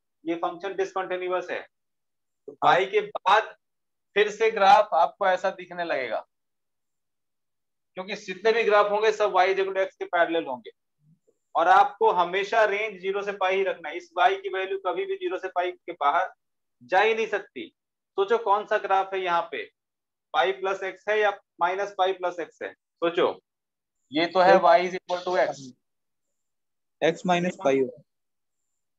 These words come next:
Speaker 1: x minus पाई है।
Speaker 2: हाँ, सर।
Speaker 1: हाँ, ये लिखेंगे y is equal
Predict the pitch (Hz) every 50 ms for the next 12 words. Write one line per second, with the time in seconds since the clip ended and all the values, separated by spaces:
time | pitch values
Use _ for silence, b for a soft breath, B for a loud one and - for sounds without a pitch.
0 | _ _ _ _ _ _ _ 175 196 196 - - 190 185 185 185 180 180 - -
1 | 151 147 135 120 107 92 - _ _ _ _ _ _ _ _ _ _ _ _ -
2 | 147 151 156 - 156 - - _ _ _ _ _ _ _ _ _ _ _ _ _
3 | _ _ - _ _ _ _ _ _ - 131 127 117 101 101 110 123 139 151 151
4 | 156 151 165 165 165 156 143 139 139 151 156 151 151 151 151 - 151 147 143